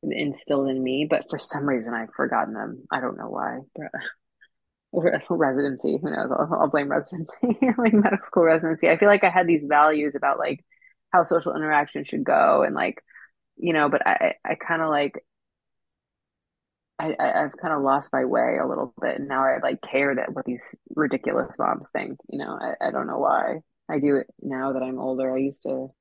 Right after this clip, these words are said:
I feel like, I feel like I kinda, I, like, had a, maybe a bell curve <laughs> or something where when I was younger, I cared a lot. And then, like, I had this, like, really, really strong, like, internal sense of confidence, like, in social situations when I was, like, in my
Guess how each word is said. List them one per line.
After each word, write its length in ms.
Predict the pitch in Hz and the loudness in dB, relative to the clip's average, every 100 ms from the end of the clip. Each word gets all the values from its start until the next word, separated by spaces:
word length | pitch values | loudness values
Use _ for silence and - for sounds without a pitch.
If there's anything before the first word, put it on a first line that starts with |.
| - | -14
I 40 | - | -6
feel 100 | 156 | -2
like, 200 | 143 - | -2 -4
I 380 | - _ _ _ - | -10 _ _ _ 8
feel 100 | 262 | 8
like 140 | 226 | 10
I 120 | 190 | 6
kinda, 300 | 202 185 170 - _ 165 | 4 2 2 0 _ 2
I, 120 | 160 | 2
like, 200 | 151 143 | 2 -4
had 120 | 143 | -6
a, 240 | 135 135 143 143 - | -4 -6 -8 -14 -6
maybe 240 | 175 170 | -2 2
a 40 | 160 | 4
bell 220 | 135 131 | 4 2
curve 260 | 151 151 156 | 2 0 0
<laughs> 20 | |
or 60 | 170 | -4
something 400 | - 180 180 160 | -8 0 2 4
where 140 | 160 | 4
when 100 | 156 | 4
I 60 | 156 | 4
was 100 | 165 | 6
younger, 360 | 185 190 185 | 4 6 8
I 100 | 175 | 6
cared 240 | - 170 165 | 4 2 4
a 40 | |
lot. 320 | 160 160 156 | 6 6 4
And 80 | 160 | 0
then, 100 | 156 | -6
like, 140 | 147 151 | -6 -4
I 80 | 160 | -2
had 100 | 156 | -2
this, 160 | 151 | -2
like, 140 | 156 - | -4 -4
really, 380 | 143 202 214 196 | -2 2 2 2
really 280 | 190 190 180 | 2 2 0
strong, 340 | - 160 151 | 0 0 0
like, 160 | 147 143 | -2 -6
internal 400 | - 160 160 160 | -6 -6 -4 -4
sense 200 | 156 151 151 | -4 -8 -8
of 100 | 151 | -8
confidence, 680 | - 160 165 160 156 - _ _ _ - _ - | -8 -4 -2 -4 -8 -14 _ _ _ -20 _ 0
like, 160 | 151 160 | 2 2
in 120 | 147 | 0
social 300 | - - - | -4 -4 -4
situations 880 | - - - - 160 - - - - - | -4 -4 -2 -2 -2 -6 -6 -6 -10 -8
when 220 | - 147 | -6 -4
I 100 | - | -2
was, 200 | - - | -4 -2
like, 180 | - 165 165 | -2 -2 -4
in 100 | |
my 140 | 147 | -4